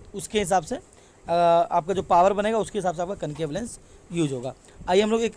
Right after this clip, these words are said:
diagram देखते हैं। देखिए ये diagram देखिए, देखिए ये जो my-, myopia वाला जो व्यक्ति है इसको क्या हुआ है,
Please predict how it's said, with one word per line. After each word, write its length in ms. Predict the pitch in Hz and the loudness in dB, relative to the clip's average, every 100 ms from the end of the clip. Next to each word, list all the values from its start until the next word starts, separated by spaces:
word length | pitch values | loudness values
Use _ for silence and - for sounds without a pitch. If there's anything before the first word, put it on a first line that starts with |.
| - | 0
diagram 360 | 175 175 202 | 2 4 2
देखते 240 | 202 175 214 | 2 0 -2
हैं। 100 | 214 | -4
देखिए 240 | 170 151 | -4 -4
ये 160 | 175 202 | 0 4
diagram 320 | 190 165 160 | 4 2 -2
देखिए, 280 | 131 123 123 - - - - _ - - - - - - - - - - - - - - - - - - - - - - - - _ - - - - - - - - - - - - - - | -6 -10 -14 -18 -20 -20 -20 _ -20 -20 -20 -20 -20 -20 -20 -20 -20 -20 -20 -20 -20 -20 -20 -20 -20 -20 -20 -20 -20 -20 -20 -20 _ -20 -20 -20 -20 -20 -20 -20 -20 -20 -20 -20 -20 -20 -10
देखिए 220 | 160 160 196 | -8 -6 -4
ये 80 | |
जो 120 | 180 202 | -2 0
my-, 280 | 180 185 | 2 0
myopia 440 | 180 165 202 196 196 | 0 0 0 0 0
वाला 180 | 190 190 | 2 0
जो 120 | 190 | -4
व्यक्ति 380 | 165 160 - 170 | -6 -6 -4 -4
है 200 | 156 247 - - - - - - | -4 -8 -16 -20 -20 -20 -18 -12
इसको 220 | - 220 | -6 -6
क्या 200 | - 185 | 0 0
हुआ 200 | 143 | 0
है, 100 | 127 | -6